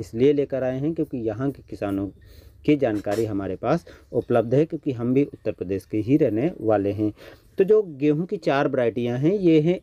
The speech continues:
एचडी उनतीस सड़सठ, जो उत्तर प्रदेश के किसानों के बीच काफ़ी फेमस प्रजाति है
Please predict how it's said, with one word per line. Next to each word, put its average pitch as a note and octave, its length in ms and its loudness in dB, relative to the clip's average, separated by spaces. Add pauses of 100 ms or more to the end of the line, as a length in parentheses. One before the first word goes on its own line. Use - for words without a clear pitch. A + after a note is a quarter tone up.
एचडी C#3+ 520 0
उनतीस B2 340 0
सड़सठ, B2 460 0
जो F#3 220 2
उत्तर F3+ 280 0
प्रदेश B2 320 2
के E3 140 -2
किसानों A#2 440 0
के A2+ 180 2
बीच A#2+ 320 2
काफ़ी A#2 360 -4
फेमस C3 400 2
प्रजाति D3 460 0
है G3 80 -2